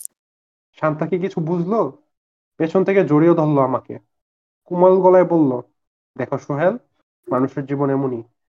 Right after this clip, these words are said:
বউ আসবে আবার যাবে, আবার আসবে, বউ কখনো সারা জীবন," চুপ! কি, কি হলো?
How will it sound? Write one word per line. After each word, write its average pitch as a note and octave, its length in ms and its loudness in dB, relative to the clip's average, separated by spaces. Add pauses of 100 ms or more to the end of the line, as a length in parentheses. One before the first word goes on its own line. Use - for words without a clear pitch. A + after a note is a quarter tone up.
(220)
বউ D3+ 200 4
আসবে E3 460 2 (140)
আবার C#3 280 2
যাবে, A#2+ 320 -4 (280)
আবার C3+ 260 2
আসবে, E3+ 400 0 (800)
বউ F#3 200 4
কখনো A#3 340 0
সারা E3 280 0
জীবন," F3 280 -2
চুপ! D4+ 300 0 (920)
কি, F#3+ 220 -4
কি F#3+ 140 -2
হলো? C#3 300 -6